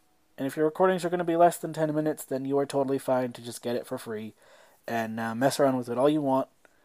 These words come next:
And you can use it completely free of restrictions for ten minutes. Uh, any recording past ten minutes will have hissing.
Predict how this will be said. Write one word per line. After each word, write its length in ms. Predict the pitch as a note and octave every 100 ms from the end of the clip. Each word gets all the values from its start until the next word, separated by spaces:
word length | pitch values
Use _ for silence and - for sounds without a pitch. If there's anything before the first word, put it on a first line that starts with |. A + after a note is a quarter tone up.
| _ _ _ _ _ _ _ _ _ - _ -
And 100 | A#2+
you 60 |
can 160 | - B2
use 160 | C3+
it 160 | C3 - -
completely 460 | B2 - G#3 F3+
free 200 | - D3+
of 120 | C#3+
restrictions 840 | C3+ - A#2+ - A#2+ A#2 - - - _ _ _ _ _
for 720 | - B2 A#2 A2+ A2 A2 - _ _
ten 240 | - B2+ A2
minutes. 460 | A2 - - - - _ _ -
Uh, 180 | B2 G2+
any 180 | C3 D3+
recording 480 | D#3+ D3+ E3 D#3 D3
past 340 | - F3 F3
ten 160 | - D#3+
minutes 280 | D3+ D3+ -
will 100 | C3
have 200 | C#3+ C3
hissing. 460 | C#3+ C3+ C#3 C#3